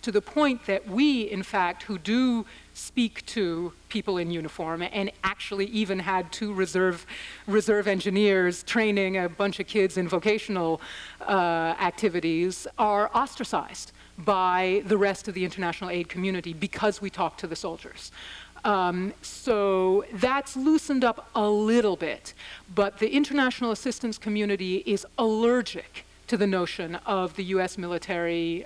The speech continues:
uh, taking an active role in Reconstruction. I happen to think they're wrong, but that, that is, uh, a phenomenon that has to be dealt with. I find that the civil affairs teams,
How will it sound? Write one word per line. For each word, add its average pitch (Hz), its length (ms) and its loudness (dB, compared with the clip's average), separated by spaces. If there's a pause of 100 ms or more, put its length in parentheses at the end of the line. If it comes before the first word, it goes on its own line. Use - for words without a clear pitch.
uh, 165 480 -2 (500)
taking 214 540 -2
an 190 160 -2
active 175 440 -4
role 175 180 0
in 175 100 -4
Reconstruction. 175 840 -6 (600)
I 254 200 0
happen 220 320 -2
to 220 100 -2
think 202 220 0
they're 180 120 2
wrong, 170 440 0
but 190 220 2
that, 294 200 2 (160)
that 226 260 2
is, 214 440 2
uh, 180 500 2 (460)
a 190 60 -2
phenomenon 208 600 0
that 175 140 0
has 180 180 -2
to - 80 -12
be 175 80 -6
dealt 170 240 0
with. 170 300 -6 (440)
I 262 160 2
find 262 440 2
that 202 160 0
the 208 60 0
civil 254 280 -2
affairs 196 800 0 (140)
teams, 196 760 -2